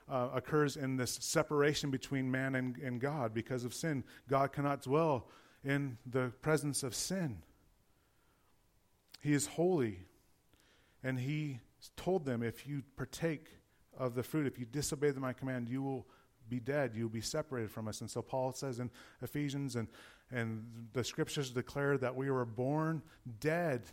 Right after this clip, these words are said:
separated from God in our trespasses and sin. And that's some really bad news. And we see the consequences of the sin playing it out,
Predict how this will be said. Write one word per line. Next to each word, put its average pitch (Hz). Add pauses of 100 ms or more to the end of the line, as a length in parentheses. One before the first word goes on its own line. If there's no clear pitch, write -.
separated 143
from 131
God 143
in 123
our 120
trespasses 139
and 123
sin. 135 (600)
And 135
that's 175
some 156
really 165
bad 160
news. 165
And 131
we 131
see 170 (200)
the 156
consequences 170
of 165
the 156
sin 165 (240)
playing 180
it 175
out, 185